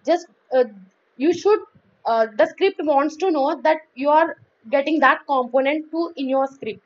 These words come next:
So just, uh, by using R B is a variable name we created. You can see the name of this and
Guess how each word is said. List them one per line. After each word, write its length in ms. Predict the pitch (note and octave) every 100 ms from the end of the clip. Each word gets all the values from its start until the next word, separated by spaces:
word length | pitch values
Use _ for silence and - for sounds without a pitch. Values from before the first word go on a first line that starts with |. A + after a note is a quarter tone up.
| _ - -
So 220 | - E4 A3+
just, 240 | C#4+ E4 - _ _ A#3
uh, 400 | A#3 A#3 A3 - _
by 120 | A3 C4+
using 440 | C4+ C4+ D4+ D#4+ -
R 240 | A3+ A3+
B 140 | A3+ D4+
is 100 | C4
a 140 | D4
variable 580 | B3+ A3+ A#3 A3 A3 D4+ G#4 _
name 340 | A#3+ A#3+ B3 F#4+ - A#3
we 140 | C4+ C4+
created. 500 | B3 A#3 A3+ D4 -
You 120 | B3+
can 180 | C4 A#3+
see 180 | A#3+ C#4+
the 200 | A#3+ B3+
name 320 | B3 B3+ C4+
of 180 | C4+ C4
this 280 | B3 E4+ - _ _ _ -
and 480 | B3 C4 C4+ C4